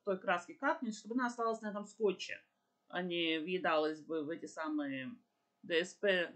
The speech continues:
из-, ну или из чего у них там пол состоит.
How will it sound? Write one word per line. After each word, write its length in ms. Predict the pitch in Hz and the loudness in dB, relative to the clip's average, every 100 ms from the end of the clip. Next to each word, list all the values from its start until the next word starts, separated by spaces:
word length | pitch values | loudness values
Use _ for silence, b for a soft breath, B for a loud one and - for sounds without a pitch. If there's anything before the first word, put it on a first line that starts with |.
| - | -10
из-, 180 | 170 - | -10 -10
ну 240 | 170 180 | -8 -4
или 180 | 175 165 | -4 -6
из 80 | 165 | -8
чего 260 | - 165 | -10 -8
у 60 | 156 | -6
них 160 | 143 - | -6 -8
там 200 | 139 151 | -12 -12
пол 180 | - - | -18 -18
состоит. 540 | - - 92 95 - | -18 -16 -12 -12 -14